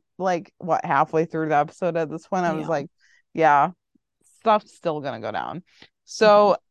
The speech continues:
Speaker 1: Angela calls for a bomb squad to, like, search the house before they process it. And Dormer's like, "You don't have to be afraid. Like, the third bomb is already out there."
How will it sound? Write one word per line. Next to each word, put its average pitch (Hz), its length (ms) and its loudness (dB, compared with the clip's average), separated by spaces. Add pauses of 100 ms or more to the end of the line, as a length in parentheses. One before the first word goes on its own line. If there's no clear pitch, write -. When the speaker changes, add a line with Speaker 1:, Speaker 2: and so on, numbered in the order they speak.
(120)
Speaker 1:
Angela 214 460 -2
calls 185 360 0
for 175 160 -4
a 175 40 -2
bomb 151 260 -4
squad 160 300 -4
to, 160 80 -4
like, 143 180 -6
search - 340 -10
the 151 120 -6
house 107 280 -4
before - 300 -12
they 117 120 -8
process 131 500 -6
it. 135 40 -6
And 120 200 -10
Dormer's 147 420 -4
like, 160 220 -4
"You 170 80 -6
don't 226 160 0
have 190 140 -4
to - 60 -20
be 165 120 -4
afraid. 139 420 -6
Like, 151 300 -4
the 180 100 -6
third 202 260 -2
bomb 170 280 2
is 160 120 -6
already 147 380 -4
out 127 200 -2
there." 127 320 -8